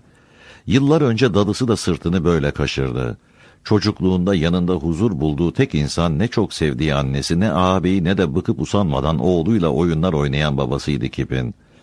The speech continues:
Varsa yoksa dadısı. Geceleri korktuğunda ya da uyuyamadığında Kip'in sıkıntısını fark eden ilk insan dadısı olurdu.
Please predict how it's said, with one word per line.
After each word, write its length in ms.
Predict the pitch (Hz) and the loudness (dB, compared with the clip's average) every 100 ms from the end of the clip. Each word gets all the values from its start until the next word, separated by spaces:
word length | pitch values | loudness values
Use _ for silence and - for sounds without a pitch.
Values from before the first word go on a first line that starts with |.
| - - 131 | -20 -10 -2
Varsa 380 | 165 127 95 | 0 0 0
yoksa 360 | 76 71 - 76 | 0 -2 -2 0
dadısı. 540 | 69 64 - - 58 - _ _ _ - - - | 0 -2 -4 -2 -4 -6 _ _ _ -20 -20 -6
Geceleri 460 | - 127 156 151 147 | 2 2 2 2 0
korktuğunda 640 | - 120 120 - 113 92 67 | 2 2 2 0 0 2 0
ya 180 | 80 | 0
da 60 | 82 | 0
uyuyamadığında 840 | 67 80 62 78 65 65 65 76 | 0 0 0 -2 -2 -2 -2 -2
Kip'in 320 | - 101 131 | -2 -4 -2
sıkıntısını 640 | 127 107 117 101 101 113 107 | -2 -4 -2 -2 -2 -2 -2
fark 320 | 123 147 113 | -2 -2 0
eden 220 | 69 78 | 0 0
ilk 260 | - 87 104 | 0 0 0
insan 360 | 82 - 95 | 0 0 0
dadısı 320 | 76 67 - 78 | 0 -2 -2 -2
olurdu. 560 | 62 64 60 64 60 | 0 -2 -4 -4 -6